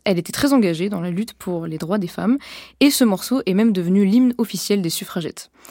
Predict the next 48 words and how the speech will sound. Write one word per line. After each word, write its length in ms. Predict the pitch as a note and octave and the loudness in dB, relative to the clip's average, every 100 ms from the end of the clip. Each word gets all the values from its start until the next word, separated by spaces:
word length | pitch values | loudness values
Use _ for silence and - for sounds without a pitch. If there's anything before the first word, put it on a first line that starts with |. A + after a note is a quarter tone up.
| - - | -10 0
D'ailleurs, 540 | F#3 E3+ F#3+ B3+ - - | 4 4 2 0 -6 -4
elle 160 | F#3 | -2
a 60 | D#3+ | -2
été 280 | D#3+ G3 F#3 | 0 0 0
arrêtée 260 | E3+ - | -2 -2
un 60 | F#3 | -2
peu 100 | F#3 | -2
plus 160 | - | -4
tard 200 | F3 A3 | 0 -2
pour 200 | - F#3 - | -2 -8 -4
activisme, 560 | G#3 - D3+ F#3+ B3 E3 - - - | -4 -4 -4 -2 0 -2 -6 -10 2
et 60 | C4 | 4
l'histoire 400 | A#3+ - A#3 G3 | 4 0 -2 -2
raconte 400 | E3 F#3+ G#3 - | -4 -2 -2 -2
que, 260 | - A#3 | -2 0
depuis 480 | F#3+ F#3 A#3+ - C4 | 0 0 0 0 0
la 140 | A3+ | 0
fenêtre 420 | F#3 F3 F#3 - F#3+ | 0 -2 -4 -4 -4
de 140 | F#3+ | -2
la 120 | F#3 | -2
cellule 460 | E3 F#3+ D#3+ D#3+ F#3 | -4 -4 -2 -4 -6
où 120 | F#3+ F3 | -6 -4
elle 80 | |
était 200 | D3 - - | -4 -8 -4
emprisonnée, 520 | G#3 - D#3+ D#3 A3+ - - - - | -4 -2 -4 -2 -4 -6 -20 -14 0
elle 160 | B3+ C4+ | 4 4
aurait 240 | A3 A#3+ | 4 0
appris 300 | C4 B3 D4+ | 0 0 -2
son 340 | - G3+ F#3 F3 | -2 -2 2 4
hymne 340 | B3+ A#3 E3+ - | 4 2 0 0
à 220 | A3+ C4+ | 0 0
un 120 | - | -4
groupe 260 | E3+ F#3 A#3 - | -4 -4 -6 -6
de 300 | D#3+ D#3 C#3+ | -4 -4 -4
prisonnières 520 | - D4 G3+ D#3+ G3 - - - | -2 0 2 0 -6 -10 -20 -18
qui 120 | - | -10
faisaient 260 | - F#3 G3 | -4 -2 0
leur 120 | E3 | -4
promenade 380 | - F#3 F3 F3 | -6 -4 -2 -2
journalière 540 | E3+ E3 D#3+ E3 F#3 - | -4 -6 -4 -6 -6 -6
à 100 | G3 | -8
l'extérieur, 560 | E3+ - E3 F3+ C4 - - - - | -8 -10 -6 -4 -4 -6 -20 -8 2
et 80 | A#3 | 4
elle 140 | G#3 | 6
les 160 | G3 F3+ | 4 4
aurait 180 | F3 | 2
dirigées 440 | F3 A#3+ C4 G3+ | 2 4 4 4
avec 100 | B3 | 4